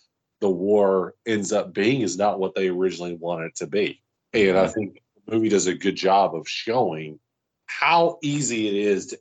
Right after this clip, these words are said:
Speaker 1: escalate these type of situations. It's kind of a, a tit for tat, I guess you could say. You know, one guy side does one thing.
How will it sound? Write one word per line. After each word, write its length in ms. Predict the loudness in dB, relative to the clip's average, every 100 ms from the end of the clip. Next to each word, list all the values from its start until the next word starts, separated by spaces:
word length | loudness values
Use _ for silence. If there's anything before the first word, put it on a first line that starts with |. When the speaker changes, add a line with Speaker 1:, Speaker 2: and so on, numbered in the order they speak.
| -4
Speaker 1:
escalate 720 | -4 -4 -10 -8 -6 -8 -10
these 180 | -12 -12
type 220 | -8 -10
of 100 | -10
situations. 880 | -16 -16 -14 -10 -8 -8 -10 -14 -16
It's 140 | -18 -10
kind 180 | -2
of 160 | -2 -2
a, 240 | -2 -4 -4
a 40 | -6
tit 200 | -8 -8
for 80 | -12
tat, 260 | -2 0 0
I 120 | -2
guess 280 | -8 -12 -14
you 60 |
could 120 | -18
say. 300 | -6 -4 -4 -8 -20 _ -4
You 100 | -4
know, 80 | -2
one 280 | 0 2
guy 300 | 4 2 2
side 400 | -2 0 2 0
does 200 | 2 0
one 240 | 0 -4 -4
thing. 360 | -4 -4 -6